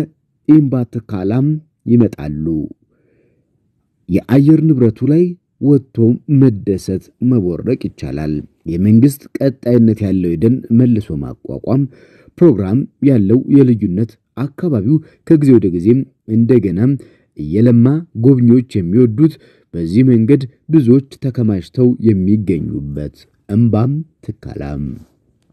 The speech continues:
ሌላው ደግሞ ጊንዳ አርባ ሰባት ኪሎ ሜትር። በውስጥ ባሉ መንደሮችና ሸለቆዎች ውስጥ ማለፍ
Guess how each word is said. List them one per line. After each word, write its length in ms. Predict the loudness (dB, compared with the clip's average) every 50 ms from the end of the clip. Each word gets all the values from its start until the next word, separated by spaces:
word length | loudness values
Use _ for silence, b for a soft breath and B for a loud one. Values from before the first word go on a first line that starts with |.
| _ _ _ _ _ _ _ _ _ _ _ _ _ _ _ _ _ _ 0
ሌላው 280 | 2 2 2 2 2 2
ደግሞ 260 | 0 0 0 0 -2 -2 -2 -2 -6 -12 _ _ -12 -8
ጊንዳ 340 | -2 0 2 2 2 0 -4 -6 -10 -12 -14 -16 -18 _ _ _ _
አርባ 240 | -16 -14 -10 -6 -6 -6
ሰባት 380 | -4 -2 -2 -2 -2 -4 -4 -8 -14
ኪሎ 200 | _ 0 2 4 4
ሜትር። 460 | 4 2 -2 -4 -8 _ -14 -14 -12 -14 -16 -18 -18 -20 _ _ _ _ _ _ _ _ _ _ _ _ _
በውስጥ 380 | 2 4 4 4 2 -2 -6 -4 -2
ባሉ 280 | -2 0 0 -2 0 0 0
መንደሮችና 720 | 2 2 0 -2 -4 -8 -10 -12 -14 -16 -16 -12 -8 -4 -4 -4 -4 -4 -8 -12
ሸለቆዎች 580 | -4 0 4 4 4 4 4 2 0 0 -2 -6 -12
ውስጥ 180 | -12 -12 -6 -4
ማለፍ 300 | -2 0 2 0 0 0